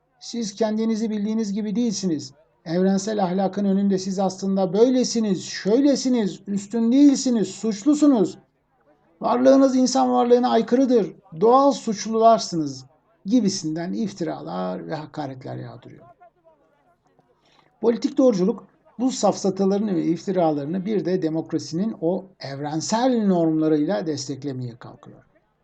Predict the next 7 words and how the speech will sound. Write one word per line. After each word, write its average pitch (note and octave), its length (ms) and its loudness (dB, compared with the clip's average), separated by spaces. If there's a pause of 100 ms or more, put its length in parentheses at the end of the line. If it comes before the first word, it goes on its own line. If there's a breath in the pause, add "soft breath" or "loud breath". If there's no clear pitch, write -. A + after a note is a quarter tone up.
(1080)
Politik A#3 340 -6
doğruculuk A#3 540 0
yalnız A3+ 360 -2
Türk G#3 180 -12
milleti G#3 320 -4
için G#3 300 -6
değil, G#3+ 300 -4